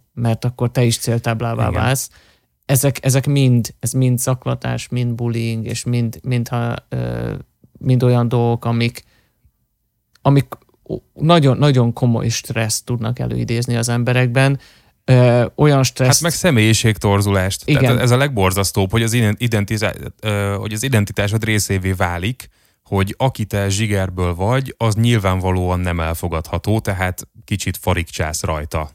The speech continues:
Speaker 2: hogy elfogadható legyen. Ez, ez egy személyiségtorzítás,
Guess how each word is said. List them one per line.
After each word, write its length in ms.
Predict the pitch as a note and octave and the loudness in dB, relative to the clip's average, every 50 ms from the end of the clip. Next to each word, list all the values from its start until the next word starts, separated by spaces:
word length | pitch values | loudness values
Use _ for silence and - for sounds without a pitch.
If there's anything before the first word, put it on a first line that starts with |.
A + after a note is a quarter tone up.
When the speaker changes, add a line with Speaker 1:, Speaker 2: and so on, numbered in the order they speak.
| _ _ | _ _
Speaker 2:
hogy 180 | _ - F2+ E2+ | _ -6 -4 -4
elfogadható 720 | D#2+ D#2+ E2 - F#2 D#2+ E2+ E2 - - F2+ - F2+ F2 | -4 -4 -6 -6 -6 -6 -6 -6 -6 -8 -10 -6 -4 -4
legyen. 280 | E2+ D#2+ D#2 D2+ D2+ D#2 | -4 -4 -4 -8 -10 -8
Ez, 260 | - E2+ G#2+ A2 G#2 - | -4 -2 -2 -2 -2 -4
ez 180 | _ G#2+ G2+ G2 | _ -4 -4 -2
egy 100 | G#2 F#2+ | -2 -4
személyiségtorzítás, 1300 | - - G#2 F#2+ F2+ E2+ F2 F2 - F2+ E2 - E2+ E2 E2+ E2+ F2+ G2 F#2+ - A2 A2 A2+ A2+ - | -2 -2 -2 -2 -2 -2 -2 -4 -6 -8 -8 -6 -6 -4 -4 -4 -4 -6 -6 -4 -4 -4 -4 -6 -8